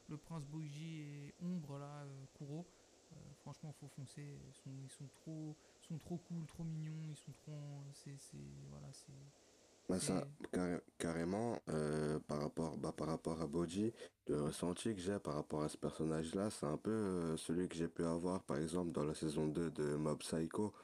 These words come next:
Speaker 2: dans le sens où, bah, t'es totalement derrière le personnage, tu l'encourages à mort et tout, alors que,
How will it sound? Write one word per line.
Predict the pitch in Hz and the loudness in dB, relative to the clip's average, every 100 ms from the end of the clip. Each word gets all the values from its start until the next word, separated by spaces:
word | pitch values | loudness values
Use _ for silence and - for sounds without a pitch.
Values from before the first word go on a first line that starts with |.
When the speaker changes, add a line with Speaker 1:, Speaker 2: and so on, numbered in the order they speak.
| - - _ | -16 -16 _
Speaker 2:
dans | - 71 | 0 2
le | 76 | 2
sens | 104 104 - | 2 2 2
où, | 82 | 0
bah, | 73 | 2
t'es | 76 80 | 2 2
totalement | - 101 98 98 90 | 2 0 2 2 2
derrière | 85 85 85 | 2 4 4
le | 82 | 4
personnage, | - 82 87 104 101 - | 2 2 4 4 2 0
tu | - | 0
l'encourages | 80 - 80 80 76 | 2 2 2 2 2
à | 76 | 4
mort | 95 107 95 | 4 4 2
et | 87 | 2
tout, | - 104 | 4 4
alors | 76 76 - | 4 2 -2
que, | - 76 71 | 0 2 2